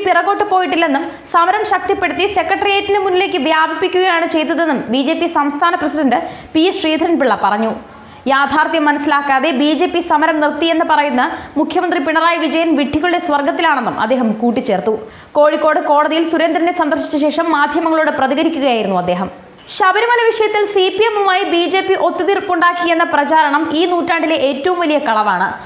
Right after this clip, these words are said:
മറിച്ച് ചിന്തിക്കേണ്ടവർക്ക് അതിനുള്ള സ്വാതന്ത്ര്യമുണ്ട്. ബി ജെ പി സമരം നിർത്തിയെന്ന പ്രചാരണം കേവലം മാധ്യമ സൃഷ്ടി മാത്രമാണ്. ശബരിമല വിഷയത്തിൽ താൻ നടത്തിയ എല്ലാ സമരങ്ങളും പൂങ്കാവനത്തിന് പുറത്തായിരുന്നു. ഇപ്പോഴും ശബരിമല കർമ്മസമിതിയുടെ സമരത്തിന് ബി ജെ പി പൂർണ്ണ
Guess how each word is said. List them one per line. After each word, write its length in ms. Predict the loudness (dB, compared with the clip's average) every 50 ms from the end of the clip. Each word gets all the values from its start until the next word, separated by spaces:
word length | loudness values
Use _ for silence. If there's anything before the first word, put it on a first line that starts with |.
| -18 -8 -2 2 4
മറിച്ച് 280 | 4 4 4 2 0 -2 0
ചിന്തിക്കേണ്ടവർക്ക് 720 | 0 0 0 0 0 0 0 2 0 0 0 2 2 2 2 2 0
അതിനുള്ള 320 | 0 0 0 0 2 2 0 0 0
സ്വാതന്ത്ര്യമുണ്ട്. 680 | 0 2 2 2 2 2 0 0 0 0 0 0 0 0 -2 -4 -10 -14 -18 -16 -6 -2 0
ബി 100 | 2 2 2 2
ജെ 80 | 0 0 0
പി 80 | -2 0 2
സമരം 280 | 2 2 2 2 2 2 0
നിർത്തിയെന്ന 360 | 0 0 0 0 0 0 0 0
പ്രചാരണം 420 | 0 0 2 2 2 2 0 0 -2 0 0
കേവലം 340 | 0 2 2 2 0 0 2 2
മാധ്യമ 320 | 2 2 2 0 -2 -2 -2 -2
സൃഷ്ടി 240 | -4 -4 -2 -2 0 2 2
മാത്രമാണ്. 480 | 2 2 2 0 0 0 0 -2 -2 -4 -6 -10 -16 -18 -18 -6 -2
ശബരിമല 380 | -2 2 2 2 2 4 2 2 2
വിഷയത്തിൽ 300 | 2 -2 -2 0 -2 -2 0 2
താൻ 120 | 2 2 2 2
നടത്തിയ 300 | 0 0 0 0 0 0
എല്ലാ 140 | 2 2 0 0 0
സമരങ്ങളും 420 | 0 -2 0 0 0 0 0 0 -2 0
പൂങ്കാവനത്തിന് 640 | 0 0 2 4 4 4 4 2 0 0 -2 -2 0 0
പുറത്തായിരുന്നു. 580 | 0 0 0 0 0 0 0 -2 -2 -2 -2 -4 -6 -10 -16 -8 -4 -4 -2
ഇപ്പോഴും 320 | 0 0 2 2 2 0 0 0
ശബരിമല 380 | 0 0 2 0 0 0 0 0 0 0
കർമ്മസമിതിയുടെ 600 | 0 0 0 0 0 -2 -2 0 0 0 0 0 0
സമരത്തിന് 400 | 0 0 0 0 0 0 0 0 0 0 0
ബി 80 | 0 0 0
ജെ 80 | 0 0 -2
പി 60 | -4 -2 -2 0
പൂർണ്ണ 280 | 0 0 2 0 0